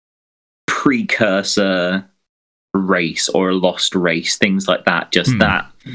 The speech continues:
Speaker 1: adds such an excellent element. Like, very much like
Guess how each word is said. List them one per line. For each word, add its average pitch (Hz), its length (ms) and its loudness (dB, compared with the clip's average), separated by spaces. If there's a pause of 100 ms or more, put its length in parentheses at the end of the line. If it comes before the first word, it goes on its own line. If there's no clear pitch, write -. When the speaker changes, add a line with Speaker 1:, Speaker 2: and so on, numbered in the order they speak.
(500)
Speaker 1:
adds 90 260 0
such - 320 0
an 101 160 2
excellent - 520 -2
element. 87 440 0
Like, 113 180 2
very 131 180 2
much 113 260 -2
like 107 340 -2